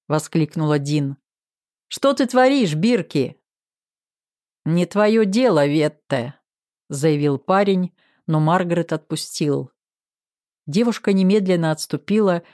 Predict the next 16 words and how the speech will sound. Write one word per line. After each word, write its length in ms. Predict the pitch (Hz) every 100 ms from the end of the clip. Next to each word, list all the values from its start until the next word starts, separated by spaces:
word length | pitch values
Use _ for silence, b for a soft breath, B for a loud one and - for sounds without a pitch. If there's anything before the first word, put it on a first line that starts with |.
| b
пытаясь 500 | - 165 196 190 -
унять 300 | 160 165 156
дрожь 500 | 139 175 208 - - -
и 140 | -
дикую 440 | 139 175 - 175 170
жажду. 640 | 165 160 139 127 - 135 _ _ _ _ _ _ _ -
Тайком 460 | 175 180 214 220
проведя 420 | 202 170 165 175
языком 520 | 185 165 156 156 202 190
по 120 | 160
зубам, 560 | 147 143 185 202 190 b b b b
она 260 | 160 180
обнаружила, 680 | 185 165 170 180 214 196 185
что 200 | 175 -
клыки 420 | 160 151 147 190 180
заострились. 960 | 165 160 - 175 160 127 123 - -